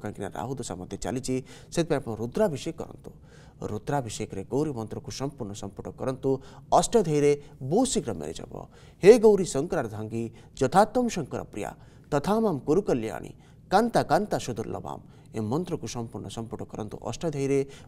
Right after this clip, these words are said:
ବହୁତ ଶୀଘ୍ର ମ୍ୟାରେଜ୍ ହବ। ମ୍ୟାରେଜ୍ ପାଇଁ, ଫ୍ୟୁଚର୍ ପାଇଁ ଗୋଟେ ପ୍ରତିକାର ଆପଣ କରନ୍ତୁ। ରାଇଟ୍ ହ୍ୟାଣ୍ଡର ମିଡିଲ୍ ଫିଙ୍ଗରରେ ଗୋଟେ ଜିର୍କନ୍ ପିନ୍ଧନ୍ତୁ। ଆପଣଙ୍କର ମ୍ୟାରେଜ୍ ଲାଇଫ୍ ପାଇଁ, ଆପଣଙ୍କର ଫ୍ୟୁଚର୍ ପାଇଁ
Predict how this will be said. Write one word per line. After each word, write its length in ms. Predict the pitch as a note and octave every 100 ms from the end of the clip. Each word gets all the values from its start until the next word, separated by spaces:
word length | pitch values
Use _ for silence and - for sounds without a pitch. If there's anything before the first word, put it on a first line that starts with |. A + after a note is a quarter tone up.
| -
ବହୁତ 220 | D#3 B3
ଶୀଘ୍ର 220 | - E3+ G#2
ମ୍ୟାରେଜ୍ 300 | G2+ C#3 G#2
ହବ। 100 | - - - - -
ମ୍ୟାରେଜ୍ 400 | A2 A#2+ D#3+ G3+
ପାଇଁ, 160 | D3 G2+
ଫ୍ୟୁଚର୍ 360 | - D#3 D#3+
ପାଇଁ 200 | C#3+ C3+ C#3 C#3 - -
ଗୋଟେ 160 | A#2+
ପ୍ରତିକାର 400 | - A2 C#3 D#3
ଆପଣ 160 | A2+ D#2
କରନ୍ତୁ। 360 | F#2+ A2 A#2+ A#2+ A#2+ - -
ରାଇଟ୍ 300 | A2 D3 A3
ହ୍ୟାଣ୍ଡର 240 | D#3 G#2 - - - - - -
ମିଡିଲ୍ 320 | A2 D3+ G#3+
ଫିଙ୍ଗରରେ 420 | - C#3+ C#3 C3 C3+ - -
ଗୋଟେ 160 | - C#3
ଜିର୍କନ୍ 420 | A2+ E3+ - A#3+
ପିନ୍ଧନ୍ତୁ। 400 | G3+ C3 F2 - - - - - -
ଆପଣଙ୍କର 380 | G#2+ G#2+ G2+ F#2
ମ୍ୟାରେଜ୍ 280 | F#2+ G#2 -
ଲାଇଫ୍ 160 | F2+ -
ପାଇଁ, 120 | G#2+
ଆପଣଙ୍କର 320 | G#2+ F2+ E2 F#2
ଫ୍ୟୁଚର୍ 360 | - D#3+ D#3 -
ପାଇଁ 160 | C#3